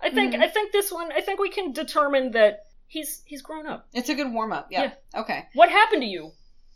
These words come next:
Speaker 1: I grew up."
Speaker 2: Yeah.
Speaker 1: You know? So, thank
Speaker 2: What did
Speaker 1: you.
Speaker 2: it cost? Everything. Um. <laughs>
Speaker 1: Thank you, Nye Huan Song. Uh, hopefully, hopefully you're still enjoying a nice, uh, roller skate,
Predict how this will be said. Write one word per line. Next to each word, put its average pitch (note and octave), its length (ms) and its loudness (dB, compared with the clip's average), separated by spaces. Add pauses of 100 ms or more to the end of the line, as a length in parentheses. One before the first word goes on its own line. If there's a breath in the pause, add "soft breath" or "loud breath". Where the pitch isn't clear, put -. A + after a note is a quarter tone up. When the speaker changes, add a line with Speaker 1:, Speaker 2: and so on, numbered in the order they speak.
(120)
Speaker 1:
I G#3 80 -4
grew A3 240 -6
up." A3 160 -6 (440)
Speaker 2:
Yeah. C5 260 -8 (180)
Speaker 1:
You A3+ 140 -8
know? D4+ 120 -8 (600)
So, A3+ 400 -4 (100)
thank B3 140 2
Speaker 2:
What B3+ 60 0
did B3+ 80 0
Speaker 1:
you. G3+ 40 0
Speaker 2:
it F3 40 -2
cost? C#4 400 0
Everything. - 560 -14 (520 soft breath)
Um. F3+ 320 -6
<laughs> - 40 -8 (480 loud breath)
Speaker 1:
Thank D4 220 2
you, C4+ 80 -2
Nye G#3+ 160 0
Huan G3+ 240 -4
Song. F#3+ 480 -6
Uh, G#3 420 6
hopefully, B3 680 -2
hopefully D4 400 2
you're C#4+ 80 -6
still C4+ 300 0
enjoying A#3+ 400 -4
a A3 40 -4
nice, A3 540 -6 (100)
uh, G3 220 4
roller G3+ 300 0
skate, G3+ 420 -6